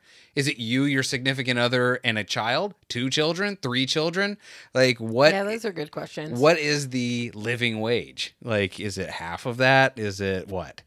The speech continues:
Speaker 1: So, I don't know, man. Like, I get it. Like, I'm not trying to say, like, "Oh, there shouldn't be, we shouldn't raise any wages or anything like that." Like, I do think that people are unfairly paid,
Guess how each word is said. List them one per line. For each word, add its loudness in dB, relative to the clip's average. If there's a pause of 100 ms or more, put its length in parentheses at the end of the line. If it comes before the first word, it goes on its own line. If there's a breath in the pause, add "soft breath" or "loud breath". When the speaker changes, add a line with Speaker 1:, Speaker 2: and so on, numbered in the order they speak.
(400 loud breath)
Speaker 1:
So, 4
I 2
don't 2
know, 0
man. -2
Like, 0 (340 soft breath)
I 4
get 4
it. 2 (160)
Like, 4
I'm 0
not 0
trying 0
to 0
say, 4
like, 2
"Oh, 2
there 2
shouldn't -2
be, -2
we -2
shouldn't -2
raise 0
any 0
wages 0
or -2
anything -6
like -4
that." 2
Like, -2
I 0
do -4
think -6
that -4
people -6
are -2
unfairly -4
paid, -6